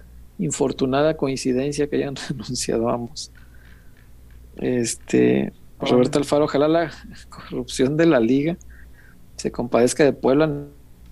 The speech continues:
Speaker 1: Necaxa y Juárez".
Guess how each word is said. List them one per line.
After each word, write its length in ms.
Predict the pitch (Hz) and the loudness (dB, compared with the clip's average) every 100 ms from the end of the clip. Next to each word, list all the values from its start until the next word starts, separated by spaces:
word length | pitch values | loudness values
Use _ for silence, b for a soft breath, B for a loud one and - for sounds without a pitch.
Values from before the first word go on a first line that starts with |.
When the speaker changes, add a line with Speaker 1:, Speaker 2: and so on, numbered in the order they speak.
| - - - - - - - - - - - - - - - - - - - - - - - - - - - - - - - - - - - - - - - - - - - - - | -20 -20 -20 -20 -20 -20 -20 -20 -20 -20 -20 -20 -20 -20 -20 -20 -20 -20 -20 -20 -20 -20 -20 -20 -20 -20 -20 -20 -20 -20 -20 -20 -20 -20 -20 -20 -20 -20 -20 -20 -20 -20 -20 -20 -8
Speaker 1:
Necaxa 400 | 139 120 123 - | -8 -6 -6 -4
y 40 | |
Juárez". 240 | - - | -6 -10